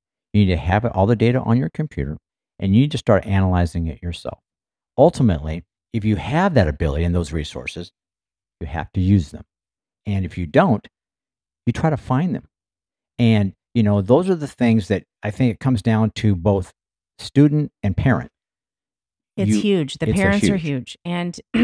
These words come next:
Speaker 2: I feel like I've come full circle because when I first came into motorsports, you weren't driving so much. You were partially driving in the Xfinity Series, but we were mainly doing driver development.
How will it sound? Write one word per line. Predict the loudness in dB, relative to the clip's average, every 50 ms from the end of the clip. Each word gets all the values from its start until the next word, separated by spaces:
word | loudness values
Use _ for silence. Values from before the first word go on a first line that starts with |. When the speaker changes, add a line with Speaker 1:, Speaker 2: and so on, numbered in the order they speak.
| 4 4 4
Speaker 2:
I | 0
feel | 0 2 2
like | 2 2
I've | 0 -4 -2
come | 0 -2 0
full | 2 0 -2
circle | -2 0 -2 -2 -2 -2 -4
because | -4 -4 -4 -2 -2 -4 -4 -2 -2
when | -4 -2
I | -2
first | -2 -4 -6 -6 -4
came | -2 0 0 2
into | 2 2 0 0 0 2
motorsports, | 2 2 2 0 -2 -8 -8 -8 -8 -8 -8 -10 -14 -20 _ _ _ -20 -20 _ -6
you | -2 -2 0
weren't | 0 0 -2 -2 -2
driving | -2 0 0 0 2 0 0
so | 0 0 -2
much. | -4 -4 -4 -2
You | -4
were | -4
partially | -2 0 -2 -2 -2 -2 -4 -4 -4
driving | -2 -2 -2 0 0 2 2
in | 2 2 2
the | 0 0 -2 -4
Xfinity | -6 -2 2 2 2 2 2 -2
Series, | -6 -4 -4 -4 -4 -4 -6 -6 _ _ -20 -20 -20 _
but | -10 -2 0 2 2 2 0 -2 -4
we | -2 -2 0
were | 2 2 2
mainly | 2 2 2 0 0
doing | 0 0 0 0
driver | 0 0 -2 -4 -6 -8
development. | -6 -2 -2 -2 -2 -2 -6 -8 -8